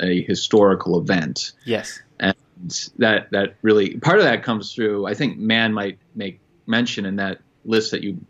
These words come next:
Speaker 1: talked about, the use of close-ups.
Speaker 2: Yes.
Speaker 1: And the,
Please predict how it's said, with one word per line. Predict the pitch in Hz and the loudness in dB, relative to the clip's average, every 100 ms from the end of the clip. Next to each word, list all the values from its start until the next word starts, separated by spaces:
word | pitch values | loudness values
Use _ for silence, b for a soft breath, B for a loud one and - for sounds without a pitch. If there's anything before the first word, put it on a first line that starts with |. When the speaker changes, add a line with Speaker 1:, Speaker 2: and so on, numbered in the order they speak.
| _ - | _ -4
Speaker 1:
talked | - 113 - | 0 0 -2
about, | 98 95 90 - | -4 -2 -4 -6
the | - 101 | -6 -2
use | 113 110 | 2 2
of | 98 | 0
close-ups. | - - 127 - 80 - - - B B B | -2 2 2 2 -4 -6 -10 -10 B B B
Speaker 2:
Yes. | B 110 92 | B -4 -2
Speaker 1:
And | 95 95 | 0 0
the, | 95 95 | 0 0